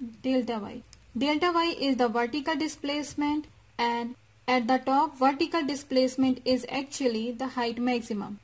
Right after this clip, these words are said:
So we are finding here delta y, plug in all the values, Vy is zero, Voy is the initial vertical component which is uy, that means u sine alpha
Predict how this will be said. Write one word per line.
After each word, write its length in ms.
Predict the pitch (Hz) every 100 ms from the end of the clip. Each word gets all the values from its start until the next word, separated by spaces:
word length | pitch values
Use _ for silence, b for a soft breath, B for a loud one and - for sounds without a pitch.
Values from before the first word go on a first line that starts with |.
| _ -
So 380 | - 262 240 233
we 200 | 247 302
are 100 | 311
finding 360 | - 294 302
here 240 | 285 294 277
delta 320 | 262 262 277
y, 220 | 277 302 415 - _ _ -
plug 240 | 269 269
in 100 | 311
all 160 | 294 285
the 100 | 285
values, 600 | 269 262 269 311 403 - - -
Vy 400 | 226 277 277 285 - -
is 200 | 247 220
zero, 480 | 233 247 262 349 - _ _ _ _ -
Voy 680 | 220 277 339 320 285 294 -
is 220 | 262 254
the 200 | 269 254
initial 880 | 262 285 294 - - - 320 330 320
vertical 440 | 262 262 277 285 269
component 520 | 285 269 294 320 269
which 180 | 262 269
is 160 | 226
uy, 560 | 233 277 294 294 311 370 -
that 240 | 240 240 233
means 260 | 339 339
u 160 | 262 269
sine 280 | 269 269 269
alpha 400 | 269 269 302